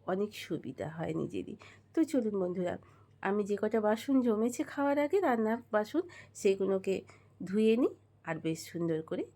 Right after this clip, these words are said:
গ্যাসটাকে মুছে সুন্দর করে এগিয়ে রাখি কাজটা। খাওয়ার পর না আর কোনো কাজ করতে ইচ্ছাই হয় না, জানেন তো। ওই দেখুন বন্ধুরা, এই মাত্র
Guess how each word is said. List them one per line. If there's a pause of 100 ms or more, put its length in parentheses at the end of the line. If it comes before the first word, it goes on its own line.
গ্যাসটাকে (520)
মুছে (680)
সুন্দর
করে (200)
এগিয়ে
রাখি
কাজটা। (300)
খাওয়ার
পর (140)
না (160)
আর (120)
কোনো (100)
কাজ (120)
করতে (260)
ইচ্ছাই (100)
হয়
না,
জানেন (120)
তো। (1400)
ওই
দেখুন (120)
বন্ধুরা, (1200)
এই (100)
মাত্র